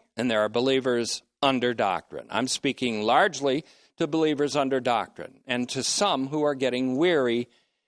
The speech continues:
in the race, getting tired in the fight and fatigued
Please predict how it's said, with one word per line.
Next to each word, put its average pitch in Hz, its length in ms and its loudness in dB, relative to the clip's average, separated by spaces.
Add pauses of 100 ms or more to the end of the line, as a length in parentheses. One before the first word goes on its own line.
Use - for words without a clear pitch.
(260)
in 127 520 -2
the 147 140 2
race, 151 720 -2 (640)
getting 120 360 -2
tired 156 420 2
in 120 160 0
the 117 60 -4
fight 147 500 -2
and 113 140 -14
fatigued 127 1000 -2